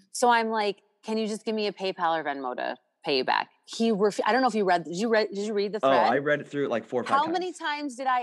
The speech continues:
Speaker 1: ask him for the PayPal or Venmo? Like,
Speaker 2: And it
Speaker 1: six times?
Speaker 2: Yeah, it was like he wasn't seeing that message. That's what it felt like. It, he was just reading over it.
Speaker 1: It was like he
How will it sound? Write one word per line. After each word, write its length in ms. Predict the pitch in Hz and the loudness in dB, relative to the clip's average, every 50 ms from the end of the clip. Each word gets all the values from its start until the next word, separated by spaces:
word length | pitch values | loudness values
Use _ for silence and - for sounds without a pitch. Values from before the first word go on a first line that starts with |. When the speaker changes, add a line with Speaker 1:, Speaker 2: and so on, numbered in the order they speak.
| - - | -2 -2
Speaker 1:
ask 340 | 220 214 226 220 - - | -4 -4 -4 -6 -10 -16
him 260 | - 202 170 151 143 139 | -12 -10 -10 -10 -10 -12
for 180 | _ - 180 170 | _ -6 -4 -4
the 80 | 180 170 | -4 -4
PayPal 500 | - 190 185 180 - - 175 165 156 160 | -2 0 -2 0 0 2 2 2 4 2
or 80 | 160 | 2
Venmo? 500 | 151 156 151 147 147 131 117 101 98 - - | 0 0 -2 -2 -4 -4 -4 -4 -6 -6 0
Like, 120 | - 190 165 | 2 2 2
Speaker 2:
And 80 | 170 | 2
it 60 | 180 170 | 2 -2
Speaker 1:
six 340 | - - 220 240 - - - | 0 0 -2 -2 -2 -6 -4
times? 640 | - 233 214 208 214 220 226 240 269 311 302 - 170 156 | 0 2 4 4 4 2 0 -2 -6 -8 -8 -8 -4 0
Speaker 2:
Yeah, 140 | 180 185 165 | 2 2 2
it 100 | 175 165 | 2 0
was 120 | 165 147 | -2 -2
like 140 | 180 170 - | -4 -4 -4
he 100 | - 180 | -4 -2
wasn't 380 | 147 147 156 143 165 147 - | -2 -2 -2 -2 -4 -10 -10
seeing 460 | - - - - 147 143 135 135 123 113 | -10 -12 -8 -4 -2 -2 -2 -2 0 0
that 200 | 117 117 - - | 0 0 0 0
message. 640 | 110 110 107 101 - 95 80 - - - - - _ - | -2 -2 -4 -4 -6 -10 -10 -10 -12 -16 -18 -12 _ 0
That's 280 | 123 123 135 135 - 156 | 2 2 2 2 0 -4
what 100 | 160 - | -6 -6
it 60 | - | -6
felt 320 | - - 131 117 110 - | -4 0 0 0 0 0
like. 360 | 104 107 101 98 92 - - - | -2 -4 -4 -4 -6 -6 -6 -2
It, 220 | - 127 107 - 135 | -2 -2 0 -2 -4
he 100 | 131 156 | -4 -4
was 140 | 151 139 139 | -4 -4 -6
just 140 | 156 131 120 | -8 -10 -8
reading 360 | 117 127 131 127 131 123 117 - | -6 -4 -2 -2 -2 -2 -2 -2
over 320 | 110 110 107 98 101 80 | -2 -2 -2 -2 -4 -4
it. 200 | 62 - - _ _ _ _ _ _ _ _ _ _ _ _ _ - | -6 -8 -10 _ _ _ _ _ _ _ _ _ _ _ _ _ -4
Speaker 1:
It 140 | 226 262 262 | -4 -2 0
was 240 | 285 285 277 226 | 0 0 -2 -2
like 420 | 247 269 269 262 262 254 254 - - | 0 2 4 4 4 2 -2 -6 -10
he 800 | - - - 240 233 233 233 233 226 226 226 226 226 220 220 | -18 -16 -10 -8 -6 -4 -4 -4 -4 -4 -4 -4 -4 -4 -4